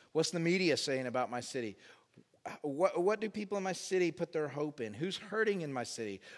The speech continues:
Uh, who's succeeding in my city? Who's thriving in my city?" These are things you start asking, just being perceptive. So, um, I'll close with this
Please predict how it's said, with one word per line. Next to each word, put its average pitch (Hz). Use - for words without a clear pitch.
Uh, 127
who's 208
succeeding 190
in 135
my 120
city? 101
Who's 160
thriving 185
in 165
my 143
city?" 120
These 254
are 302
things 240
you 196
start 190
asking, 160
just 147
being 240
perceptive. -
So, 185
um, 127
I'll 143
close 147
with 117
this 104